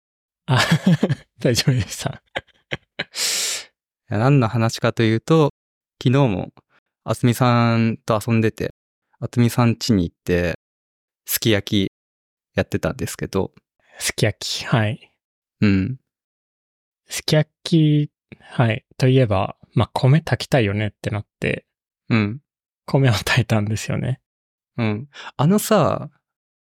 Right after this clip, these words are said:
Speaker 2: あのー、お米？まあ、僕らは炊飯器持たない派だから、
Speaker 1: <laughs>
Speaker 2: 鍋、
Speaker 1: あ、
Speaker 2: 鍋でご飯を。
Speaker 1: 曽田さんも持ってないんだ。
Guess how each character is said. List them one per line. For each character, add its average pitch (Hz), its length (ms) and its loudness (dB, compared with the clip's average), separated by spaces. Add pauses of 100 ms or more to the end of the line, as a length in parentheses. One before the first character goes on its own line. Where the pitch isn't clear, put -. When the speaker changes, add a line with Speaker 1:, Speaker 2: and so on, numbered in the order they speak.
(340)
Speaker 2:
あ 123 180 2
の 104 560 0
ー、 - 40 -8
お - 40 -8
米？ 127 380 0 (220)
ま 131 100 0
あ、 - 20 -4
僕 117 220 0
ら 104 100 2
は 90 240 -2
炊 - 260 0
飯 135 240 0
器 92 120 -8
持 90 140 -4
た 104 120 -2
な 98 120 0
い - 20 0
派 98 180 0
だ 101 140 0
か - 80 -4
ら、 - 280 -8 (540)
Speaker 1:
<laughs> - 640 0
Speaker 2:
鍋、 117 220 -2 (260)
Speaker 1:
あ、 135 80 -2
Speaker 2:
鍋 135 160 4
で 143 40 6
ご 175 60 4
飯 - 20 4
を。 - 20 2
Speaker 1:
曽 - 0 -
田 - 20 2
さ 190 120 0
ん - 20 4
も 180 220 6
持 92 60 -4
っ - 20 -8
て 110 60 0
な 120 80 0
い 123 60 0
ん 104 40 -6
だ。 - 260 -12